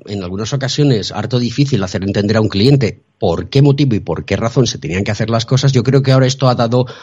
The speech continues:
un, un cambio totalmente de ciento ochenta grados y la gente ya va a pensar solamente en seguridad, que era como tenía que haber pensado antes, pero ahora este nuevo agente, como tú comentas, eh, José Antonio, pues ha cambiado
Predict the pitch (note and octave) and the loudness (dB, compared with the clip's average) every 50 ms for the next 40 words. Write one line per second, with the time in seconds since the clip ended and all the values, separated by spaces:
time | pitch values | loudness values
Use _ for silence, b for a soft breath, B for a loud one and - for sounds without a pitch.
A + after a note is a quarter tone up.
0 | B B B B - - G#2 G#2+ G2+ G2+ G2+ G2 G2 F#2 F2+ E2+ E2 E2 D#2+ E2 | B B B B -4 0 2 2 4 4 4 2 2 2 2 0 0 0 -2 0
1 | - - A2 G#2 - A2+ A2 G#2 A#2 A2 - A2 G2+ - G#2+ G#2 G2+ A2 A#2 A2+ | 2 2 2 4 4 2 2 4 2 2 2 0 0 0 0 0 2 2 2 2
2 | A2+ G2 F2 - G2+ G2 G2+ F#2 - - G2 F#2+ G2+ G2 G#2 G#2+ A2 G#2+ - F#2 | 2 0 0 0 0 0 0 0 0 0 0 2 2 2 2 2 2 2 0 0
3 | F2+ F2+ - - A2+ A#2+ B2 C3 A#2+ G#2+ A#2 A#2+ A#2+ A#2 A2+ A2+ - - G2 G2+ | -2 0 0 2 2 2 4 2 2 2 2 2 4 4 2 2 0 0 -2 -2
4 | G2+ - A#2+ A#2+ A#2 A#2 B2 - - A#2 G#2 G#2 A2 A2 A2 A2+ G#2 G2+ - - | 0 0 0 0 -2 -2 -4 -4 -2 -2 0 2 2 2 2 2 0 0 0 0
5 | F#2+ E2+ E2+ E2 E2+ F2+ F#2+ E2+ - - - C3+ D3 - F3 F#3 C#3 - A#2 A#2 | -2 -2 -2 -2 0 0 0 0 0 -2 0 2 2 2 4 4 2 2 2 0
6 | A#2+ B2+ C#3 C#3 C#3 B2+ - B2+ A2 G#2+ - F#2+ F#2 C3+ G#3 G#3+ D#3+ C3 F#2+ - | 2 2 4 4 4 2 0 -2 -2 -2 -4 -4 -2 0 0 0 -2 -2 -6 -6
7 | - - F2+ E2+ F2 F2+ G#2 A#2 C3+ C#3 C3 A#2+ - - A2+ G#2 G2+ A2 B2+ C3+ | -6 -6 -4 -2 0 2 2 4 4 4 4 2 0 -2 -2 -2 0 2 4 4
8 | C#3 C3+ C#3 C#3 D3+ D3 C3+ G#2 - - F2+ E2 C#2+ G2+ - A2 G#2 G#2+ G#2+ A#2 | 4 2 2 0 0 -2 -2 -2 -6 -8 -10 -10 -10 -8 -6 -4 -2 -2 -2 -2
9 | A#2+ A2+ - b b b b b b _ - F2 F2+ F2+ - F#2 D#2 E2+ F2+ - | -4 -6 -6 b b b b b b _ -10 -8 -6 -4 -4 -4 -2 -2 0 2
10 | G2+ G2+ G#2+ A#2 A#2+ A#2 B B B - - - - - G#2+ A#2+ B2 A#2+ A2+ A2+ | 4 4 4 4 4 2 B B B -4 0 0 2 2 2 4 4 4 4 6
11 | A2+ B2 B2+ C3 | 4 4 2 2